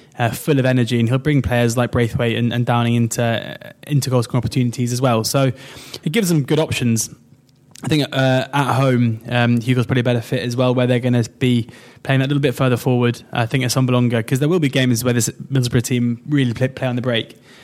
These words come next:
and that's where Assombalonga does come into his own. We see him so many times kind of streaking clear of, of, of high lines,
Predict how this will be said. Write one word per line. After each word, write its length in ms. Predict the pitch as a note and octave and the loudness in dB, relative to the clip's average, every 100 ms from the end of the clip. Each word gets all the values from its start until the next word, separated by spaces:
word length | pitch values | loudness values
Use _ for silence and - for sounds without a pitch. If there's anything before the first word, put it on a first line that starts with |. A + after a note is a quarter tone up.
| - - | -20 -6
and 120 | B2 | -2
that's 160 | C3 A#2+ | 0 2
where 100 | B2+ | 2
Assombalonga 500 | B2+ B2 B2+ A#2+ A#2+ | 2 2 2 2 2
does 160 | C3 A#2+ | -2 -2
come 120 | C3 | -4
into 160 | A#2 | -2
his 100 | B2 | 0
own. 160 | B2+ A#2+ | 0 2
We 80 | A#2+ | 0
see 180 | - C#3 | 2 0
him 100 | B2 | 0
so 280 | - D#3 | 0 2
many 140 | C#3 B2 | 2 2
times 400 | - B2 A#2 - | 2 0 0 -4
kind 180 | - B2 | -6 -6
of 60 | |
streaking 340 | - C3 C3+ A#2+ | 0 -2 0 0
clear 220 | B2+ B2 | 2 2
of, 140 | A#2+ | 2
of, 300 | A#2 - A#2 | -4 -4 -6
of 120 | C3 | -6
high 200 | B2 B2+ | -2 2
lines, 380 | B2 A#2+ A#2 A#2 | 4 2 0 -4